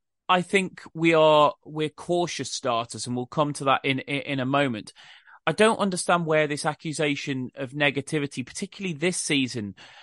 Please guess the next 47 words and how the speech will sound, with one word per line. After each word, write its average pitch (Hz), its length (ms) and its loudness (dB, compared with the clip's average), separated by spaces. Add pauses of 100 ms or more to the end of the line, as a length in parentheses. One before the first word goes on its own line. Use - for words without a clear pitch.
(260)
really 147 340 4
comes 180 360 -2
from, 123 400 0
uh, 135 200 -6 (200)
Pete, - 280 -4
because, 156 440 -2 (720)
uh, - 60 -18 (220)
as 190 180 2
you 196 80 -2
say, 165 360 2
that's 180 220 0
our 185 100 2
first 214 340 -2
clean 175 240 -2
sheet 156 280 -2
of 127 80 -14
the 131 80 -8
season, 117 380 -6
which - 160 -12
first 165 300 2
of 151 80 -10
all 127 100 2
tells 131 320 0
its - 140 -4
own 127 180 2
story. 113 260 -2
It's - 140 -6
also 170 460 2 (280)
the 160 60 -2
first 156 340 0
time 143 260 0
this 131 160 -6
season 127 300 -6
that - 120 -8
we 139 140 2
haven't 127 280 -4
scored 151 400 2
in 127 80 0
a 120 60 0
game. 110 320 -2 (400)
To 170 80 -10
take 233 300 2
that 190 200 4
a 175 80 2
little 180 260 -2
bit 156 220 -6
further, 139 540 -2